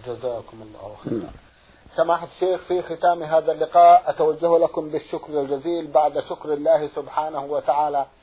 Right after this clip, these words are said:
Speaker 1: على تفضلكم بإجابة السادة المستمعين، وآمل أن يتجدد اللقاء وأنتم على خير.
Speaker 2: وفق الله الجميع.
Speaker 1: اللهم
Speaker 2: الله الجميع.
Speaker 1: اللهم آمين.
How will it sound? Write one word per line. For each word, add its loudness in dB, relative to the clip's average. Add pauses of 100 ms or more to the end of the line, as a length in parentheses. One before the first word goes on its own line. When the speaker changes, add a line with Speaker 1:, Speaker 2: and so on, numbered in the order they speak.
(160)
Speaker 1:
على 2
تفضلكم -8
بإجابة -2
السادة -2
المستمعين، -10 (260)
وآمل 2
أن -6
يتجدد -8
اللقاء 0
وأنتم -8
على -8 (100)
خير. -16 (220)
Speaker 2:
وفق -20
الله -20
الجميع. -20
Speaker 1:
اللهم -12
Speaker 2:
الله -18
الجميع. -20 (200)
Speaker 1:
اللهم -16
آمين. -20